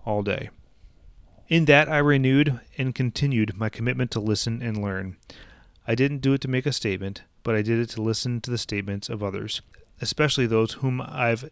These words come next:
inadvertently ignored. I've added a link to, in the show notes to an example of one of the stories that I listened to on Tuesday that impacted me. Please check it out. Listening at work.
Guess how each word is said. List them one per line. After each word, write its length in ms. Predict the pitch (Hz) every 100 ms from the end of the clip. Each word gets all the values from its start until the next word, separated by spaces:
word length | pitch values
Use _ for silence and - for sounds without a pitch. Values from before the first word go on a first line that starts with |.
| _
inadvertently 760 | - 139 127 120 120 117 110 117
ignored. 500 | 117 117 95 95 95 - - - - - _ _ _ - -
I've 180 | 135
added 240 | 127 139 151
a 80 | 135
link 240 | 127 147
to, 120 | - 151
in 100 | 151
the 60 | 135
show 240 | - 143
notes 240 | 127 104 -
to 120 | 131
an 60 |
example 640 | 123 110 120 131 123 98 117
of 100 | 107
one 140 | 123
of 60 | 135
the 100 | 131
stories 580 | - 127 104 98 101 - - - - - - - - _
that 200 | 120 117
I 120 | 110
listened 340 | 110 139 131 117
to 140 | 117
on 140 | 110 110
Tuesday 420 | 120 107 101 95
that 140 | 98
impacted 500 | 104 - 98 90 107
me. 240 | 110 - - _ _ _
Please 180 | - 117
check 220 | - 104
it 80 | 101
out. 300 | 95 - - - - - - - - - - - _ _ _ _ _ _ - - - - - - _ - - -
Listening 440 | 135 - 147 147
at 100 | 131
work. 400 | 117 107 101 -